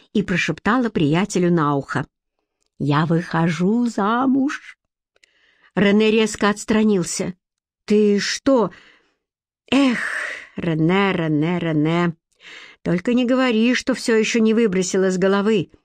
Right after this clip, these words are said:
эту глупую фантазию, будто в меня влюблён. Брось,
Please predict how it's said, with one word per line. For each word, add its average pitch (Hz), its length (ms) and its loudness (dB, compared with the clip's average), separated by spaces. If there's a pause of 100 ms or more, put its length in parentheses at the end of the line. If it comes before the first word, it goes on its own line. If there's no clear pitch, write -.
(200)
эту 170 240 -2
глупую 175 480 0
фантазию, 165 680 -2
будто 156 340 -2
в 165 100 2
меня 208 260 2
влюблён. 185 560 0 (380)
Брось, 277 680 0